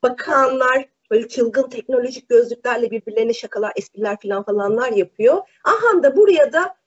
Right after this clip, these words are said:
yazıyoruz. Bu düz düşünülen çalıştayda eş, dost, akraba, müteahhitlere Metaverse alemini nasıl rant alanına çevirecekler, onu konuşmayacaklarsa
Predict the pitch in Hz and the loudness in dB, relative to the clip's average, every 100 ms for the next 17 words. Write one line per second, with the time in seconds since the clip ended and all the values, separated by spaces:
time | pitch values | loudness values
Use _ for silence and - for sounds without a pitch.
0 | _ - 294 349 370 349 262 202 185 190 | _ -8 0 0 2 4 4 2 0 -4
1 | - _ _ _ _ _ _ 440 381 349 | -8 _ _ _ _ _ _ 8 8 6
2 | 349 - 233 285 330 285 262 240 262 - | 2 -6 -18 -16 -12 -10 -6 -4 -6 -6
3 | 320 277 - - 233 208 196 185 - - | -6 -6 -10 -8 -4 -4 -4 -8 -2 2
4 | 330 233 208 - - 285 262 233 - 254 | 4 4 -2 -6 0 2 2 -2 -6 -10
5 | - 254 247 285 262 247 - 226 226 - | -6 -6 -4 -4 -6 -8 -6 -4 -6 -4
6 | 226 226 202 _ _ - 302 - 302 311 | -2 0 -2 _ _ -8 -6 -4 0 2
7 | 320 - 254 254 254 247 247 254 247 254 | 2 -2 -4 -2 -2 -4 -8 -6 -6 -4
8 | 381 - 277 262 240 240 226 220 220 220 | -6 -6 -4 -2 -2 -2 0 0 -2 -2
9 | 254 226 220 233 - 214 - 330 - 320 | 0 0 0 -2 -2 -4 -4 -6 -6 -8
10 | 320 247 233 202 - 208 - 311 | -6 -6 -4 -4 -4 -6 -2 -2